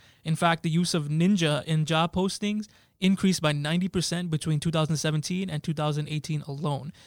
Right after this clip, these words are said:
But what does a corporate ninja even do?" Now, my response to this to employers is, "Why are you even doing this?" I don't know. I mean, you've seen those memes where it's, like, the guy with a backwards hat, he's, like, an older man with a skateboard. He's like, you know, "What it do, kids?" Trying to act like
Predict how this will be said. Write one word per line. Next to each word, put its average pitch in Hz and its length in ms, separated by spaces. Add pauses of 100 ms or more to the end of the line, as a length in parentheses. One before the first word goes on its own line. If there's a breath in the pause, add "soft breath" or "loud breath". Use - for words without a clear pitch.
(140 loud breath)
But 151 80
what 156 160
does 180 140
a 170 40
corporate 160 360
ninja 156 320
even 139 380
do?" 131 200 (460 soft breath)
Now, 143 60
my 160 120
response 196 320
to 175 80
this 175 160
to 165 80
employers 147 480
is, 139 140
"Why 156 320
are - 20
you 175 140
even 143 200
doing 147 320
this?" - 160 (320 soft breath)
I - 100
don't 196 140
know. 190 280
I 156 80
mean, 160 260 (380 soft breath)
you've 180 120
seen 214 140
those 185 180
memes 175 360
where 156 200
it's, 151 140
like, 160 120
the 160 60
guy 156 460
with 151 140
a 147 40
backwards 147 360
hat, 151 100
he's, 151 140
like, 147 80
an 151 80
older 151 260
man 147 240
with 147 160
a - 40
skateboard. 147 420
He's 147 100
like, 143 160
you 151 80
know, 147 120
"What 160 120
it 165 140
do, 185 180
kids?" 175 320
Trying 160 240
to 160 60
act 156 220
like 151 220